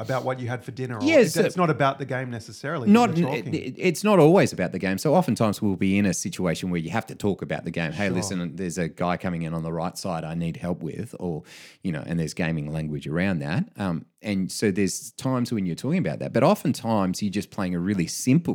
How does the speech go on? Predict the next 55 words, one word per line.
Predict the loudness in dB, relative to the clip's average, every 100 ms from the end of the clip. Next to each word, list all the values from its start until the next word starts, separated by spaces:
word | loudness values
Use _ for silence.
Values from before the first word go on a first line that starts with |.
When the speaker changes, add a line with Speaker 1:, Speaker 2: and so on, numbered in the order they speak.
| -6
Speaker 2:
game | -14 -14 -12 -12 -12 -20 -16 4
and | 6
you're | 8
just | 6 2
having | 2 2
a |
conversation. | 2 0 0 0 0 0
So | 0 2
we, | 2
you | 2 0
know, | -2
you | -4
can | -4 -6
talk | -8 -12
about | -10
football | -2 -2 0 0 0 -4
or | -4
soccer. | -2 -2 -2
Like, | -4 0
we've | 2
got | 4 2
Speaker 1:
Okay. | 2
Speaker 2:
English | 2 4 2
guys | 4 4 4
in | 0
the | -4
clan, | -2 0 0
and | -2 -2
so | -2
we | -2
talk | -4 -2
about | -4 0
the |
World | 2 2 2
Cup. | 0 0 -8 -20 -20 -20 -16 0
But | 0 0 -6 0
they | 4 4
also | 4 2 4
know | 4 4 4
that | 4 2
I'm | 2
a | -2
pastor, | 0 2 4 2 -2 -8 -8 -6 -6 -10
Speaker 1:
Yep. | -4
Speaker 2:
and | -2
so | 0 0
oftentimes | 2 2 2 0 2 0 0 -2 -2
I'll | -2
have | -2 -2
guys | 0 0 0
who | -4
jump | 0 0 0
in | -4 -4 -6 -6 -10 -20 -14 -2
and | 2 4
they, | 4 2